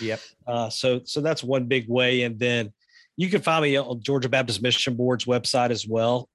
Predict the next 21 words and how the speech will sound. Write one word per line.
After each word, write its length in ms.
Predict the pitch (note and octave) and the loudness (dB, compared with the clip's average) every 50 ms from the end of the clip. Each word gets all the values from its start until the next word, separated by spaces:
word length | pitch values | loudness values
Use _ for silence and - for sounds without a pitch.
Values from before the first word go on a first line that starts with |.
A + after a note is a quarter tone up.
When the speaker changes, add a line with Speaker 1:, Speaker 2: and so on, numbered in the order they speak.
| - - | -8 -6
Speaker 2:
Uh, 240 | A2 G#2+ G#2 G#2 G#2 - - A2 | -4 -2 -2 -4 -6 -8 -6 -4
we've 160 | A#2+ A#2+ A2+ | -4 0 0
got 140 | C3 A#2 - | 0 0 0
some 140 | - A#2 | -2 -4
resources 520 | A#2+ A#2+ A#2 - - B2 A2 - - A#2+ G#2 | -2 -2 -2 -2 -4 -4 -4 -4 -4 -4 -2
there 240 | A2 A2+ A#2 A#2+ A2 | -2 0 0 0 0
that 100 | A#2 A2+ | 0 -2
I'm 120 | A2+ A2 | -2 -2
working 340 | A2+ A2+ A2 - - A#2+ A2+ | -2 -4 -4 -4 -4 -4 -2
on, 320 | A2 A2+ A2+ A2+ A2+ G#2+ _ _ - - - - - - - _ _ _ - | -2 0 0 -2 -2 -4 _ _ -20 -20 -20 -20 -20 -20 -20 _ _ _ -6
uh, 260 | G#2 G#2+ G#2+ G#2+ G2+ | -4 -2 -2 -2 -2
some 180 | - - A#2+ | -2 -4 -6
other 120 | A2+ A#2+ C3+ | -6 -8 -8
podcast 580 | - - B2+ A2+ A#2 - - A#2+ A2+ A2 - | -8 -6 -6 -6 -4 -4 -2 -2 -2 -2 -2
type 220 | - A#2+ A2+ G#2 - | -2 -2 -2 -2 -2
things 180 | A2 A2+ G2+ | -4 -4 -4
that 80 | - A#2+ | -4 -6
we're 120 | A2 G#2+ | -4 -4
gonna 120 | A2 A2 A2 | -2 -2 -2
be, 220 | G2+ A2 G#2+ G2+ _ _ _ - | -2 -4 -4 -6 _ _ _ -12
uh, 280 | B2 G#2 G2+ G2 F#2+ | -10 -8 -6 -6 -8